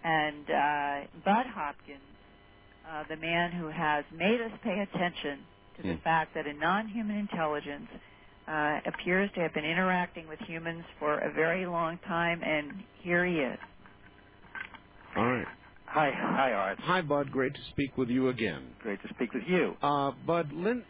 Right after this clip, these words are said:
Speaker 2: as she introduced you, she talked about the evolution of E B Es.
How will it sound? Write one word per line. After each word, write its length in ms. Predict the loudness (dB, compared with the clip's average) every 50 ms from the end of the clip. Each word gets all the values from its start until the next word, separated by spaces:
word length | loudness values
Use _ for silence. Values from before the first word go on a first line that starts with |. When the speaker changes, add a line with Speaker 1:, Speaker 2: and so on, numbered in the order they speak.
| -12 -6 -2
Speaker 2:
as 200 | 0 2 2 2 0
she 160 | 0 0 0
introduced 520 | 0 0 0 -2 0 0 0 0 0 -2 -2
you, 120 | -2 -2
she 180 | -2 -2 -6 -6
talked 320 | -2 0 0 0 0 -2
about 260 | 0 2 2 2 2 0
the 180 | -2 -4 -4 -2 0 0
evolution 640 | 0 2 2 0 2 2 2 2 0 -2 -4 -4
of 120 | -4 -4 -4 -4
E 140 | -4 -4 -2
B 500 | -2 -2 -2 -2 0 0 0 2 2 0
Es. 140 | -2 -6